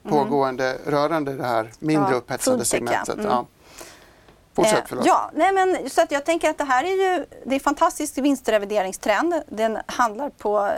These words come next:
Speaker 1: Eh... P sjutton ungefär. Det är inte dyrt. Det växer som en raket. Och jag ser ju inte riktigt framför mig att det här kommer sluta. Sen har man en annan sak som är jätteintressant. Det är ju att de har tjugo procent serviceintäkter. De säljer ju s-,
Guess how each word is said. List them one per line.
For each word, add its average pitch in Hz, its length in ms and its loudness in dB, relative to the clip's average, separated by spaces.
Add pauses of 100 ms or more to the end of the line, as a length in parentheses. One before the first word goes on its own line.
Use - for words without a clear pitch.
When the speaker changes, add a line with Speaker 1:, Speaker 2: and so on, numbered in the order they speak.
Speaker 1:
Eh... 180 180 -4 (1300)
P 214 320 -2
sjutton - 500 -6
ungefär. 302 420 -2
Det 320 120 -8
är - 20 -10
inte - 160 -12
dyrt. 190 440 -10
Det 196 120 -4
växer - 260 -8
som 175 120 -10
en 185 80 -10
raket. - 520 -10 (220)
Och - 80 -14
jag 208 160 2
ser 277 120 -4
ju 311 40 0
inte 302 160 -4
riktigt 208 200 -10
framför 202 320 -2
mig 196 80 -6
att 208 80 -10
det 208 60 -4
här 180 100 0
kommer 254 220 -8
sluta. 262 480 -2 (680)
Sen 277 200 0
har 339 80 2
man 330 120 4
en 320 100 4
annan 311 180 2
sak - 180 -2
som 220 140 -8
är 226 160 -2
jätteintressant. 214 920 -2
Det 220 60 -8
är 254 60 -2
ju 285 60 0
att 294 100 -2
de 262 120 -2
har 233 60 2
tjugo 226 420 -4
procent 202 320 -6
serviceintäkter. 208 1160 -4
De 247 120 -4
säljer 214 320 0
ju 202 180 -2
s-, - 140 -8